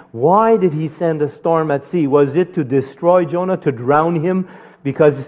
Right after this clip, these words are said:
he was a recalcitrant? No, no, it was to save him soul, his soul. God could have said, "Well, you know, I can make a prophet, I can have the stones cry out. I don't need Jonah." But God isn't like we are.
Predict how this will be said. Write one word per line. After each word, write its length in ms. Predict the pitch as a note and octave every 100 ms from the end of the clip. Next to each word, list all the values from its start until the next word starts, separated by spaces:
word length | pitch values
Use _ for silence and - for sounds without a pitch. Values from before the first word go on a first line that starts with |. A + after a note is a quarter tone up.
| - -
he 80 | C#3
was 220 | C#3 C#3
a 60 | C3+
recalcitrant? 840 | C3 - D#3 D#3 D#3+ E3+ F3+ F3+ - - _ _ -
No, 480 | G#3 C4+ C4+ C4+ B3+
no, 440 | A#3 C4 C4 A#3
it 160 | G3+ G3+
was 200 | G#3 G#3
to 120 | G3 -
save 260 | A3+ A3+ G#3+
him 200 | F#3+ F#3+
soul, 440 | - A3+ G3+ D#3+ - -
his 240 | F3 E3+ E3+
soul. 300 | A#3 A3+ D#3+
God 340 | C#3+ G#3+ B3+
could 120 | A3 G3+
have 200 | F3+ -
said, 180 | A3
"Well, 320 | G#3 D4 D#4 C#4+
you 100 | D4
know, 160 | A#3+
I 140 | B3+ B3+
can 220 | A#3+ B3
make 240 | B3+ B3+
a 80 | G#3+
prophet, 440 | - G3 G#3+ A3
I 140 | G#3+ G3
can 140 | G3+
have 180 | F#3 A3+
the 160 | B3+ - -
stones 400 | - A#3 D4 C4
cry 320 | - G#3 F#3+
out. 260 | F3+ E3+ - - -
I 80 | F3
don't 240 | C4+ D4+
need 240 | C#4+ C#4 F3+
Jonah." 540 | F3 G#3 A#3+ C4+ A3 - - _ _ _ -
But 160 | D#3+ E3
God 300 | A#3 B3 B3+
isn't 340 | C4+ A3 A#3+
like 240 | G#3+ G3+ D3+
we 240 | G3+ G3
are. 440 | F#3+ F#3+ D#3 B2